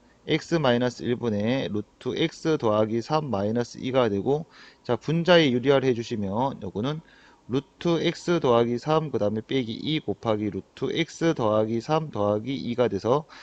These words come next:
얘는 X 마이너스 일 곱하기 루트 X 더하기 삼, 그 다음에 더하기 이가 되는 거 확인할 수 있겠죠.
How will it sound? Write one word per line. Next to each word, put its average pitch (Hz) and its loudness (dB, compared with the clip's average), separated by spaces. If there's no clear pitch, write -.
얘는 113 -4
X 175 -2
마이너스 123 0
일 156 0
곱하기 113 -4
루트 160 -4
X 165 -2
더하기 117 2
삼, 147 -4
그 117 -4
다음에 104 -2
더하기 104 -2
이가 131 0
되는 104 -2
거 101 -8
확인할 113 -4
수 - -12
있겠죠. 147 -4